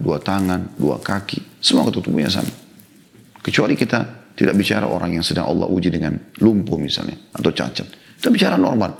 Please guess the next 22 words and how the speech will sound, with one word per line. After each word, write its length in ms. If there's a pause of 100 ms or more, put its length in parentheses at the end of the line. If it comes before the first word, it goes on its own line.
(300)
Karena 160
mayoritas 400
manusia 320
normal. 480
Mayoritasnya 640
normal. 400 (1300)
Anda 160
bisa 240
lihat 80
kan 160
di 80
tengah-tengah 360
manusia 360
sekarang. 320 (720)
Berapa 240
orang 320
sih 160 (640)
yang 240
cacat? 320 (640)
Tidak 240
seberapa 400
dibandingkan 480